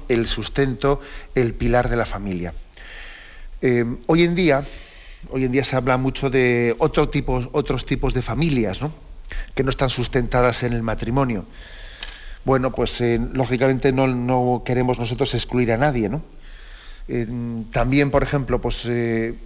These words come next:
existe el caso, por ejemplo, de una madre soltera, de una madre soltera que vive con, con, con su hijo, ¿no?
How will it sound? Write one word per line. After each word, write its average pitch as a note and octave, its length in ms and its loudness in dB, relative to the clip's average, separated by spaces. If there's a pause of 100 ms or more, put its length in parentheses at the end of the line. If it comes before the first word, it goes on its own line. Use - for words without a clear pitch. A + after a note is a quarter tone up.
existe C3 500 4
el B2 140 2
caso, B2 340 0
por B2 80 -4
ejemplo, B2+ 220 0
de B2 80 2
una B2 120 2
madre A#2+ 540 2
soltera, C3 600 2 (960)
de A#2+ 80 -2
una A#2+ 100 2
madre B2 260 2
soltera C3+ 520 2 (380)
que A2 380 0
vive A#2+ 420 0
con, A#2+ 300 -2
con, A2 220 -2
con A#2 140 -2
su C3 180 0
hijo, B2 260 0
¿no? D3 140 -4